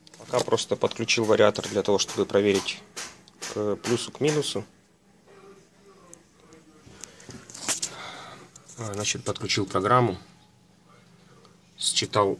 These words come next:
какая прошивка записана. Ну и, соответственно, можно сейчас проверить. Это взять синий провод,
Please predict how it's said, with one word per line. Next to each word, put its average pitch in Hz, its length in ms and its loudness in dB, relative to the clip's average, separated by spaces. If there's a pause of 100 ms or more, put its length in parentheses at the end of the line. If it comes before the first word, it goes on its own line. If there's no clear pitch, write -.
(1000)
какая 127 260 0
прошивка - 460 0
записана. 120 420 -8 (1500)
Ну 131 100 6
и, 123 60 6
соответственно, 117 480 2
можно 104 200 2
сейчас - 300 -4
проверить. 101 580 -4 (2000)
Это - 160 -14
взять 101 200 -4
синий 98 280 -2
провод, - 420 0